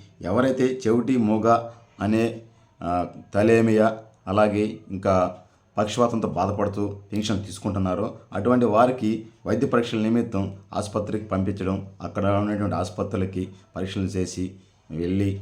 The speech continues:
అక్కడ పరీక్ష చేసుకురావాలనేసి, మ్, సచివాలయ సిబ్బంది కూడా వాళ్ళకి నోటీస్ ఇవ్వడం జరుగుతుంది. అలాగే ఈ ఆసుపత్రికి వెళ్ళినటువంటి, ఆ, దివ్యాంగులకి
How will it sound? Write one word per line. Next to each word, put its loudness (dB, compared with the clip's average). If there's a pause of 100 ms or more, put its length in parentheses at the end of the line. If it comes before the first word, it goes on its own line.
అక్కడ -12
పరీక్ష -6
చేసుకురావాలనేసి, -4 (320)
మ్, -6
సచివాలయ 0
సిబ్బంది -2
కూడా 0 (300)
వాళ్ళకి -6 (160)
నోటీస్ -2
ఇవ్వడం 2
జరుగుతుంది. -6 (380)
అలాగే 0 (240)
ఈ -4
ఆసుపత్రికి -2
వెళ్ళినటువంటి, 0 (280)
ఆ, -6
దివ్యాంగులకి 2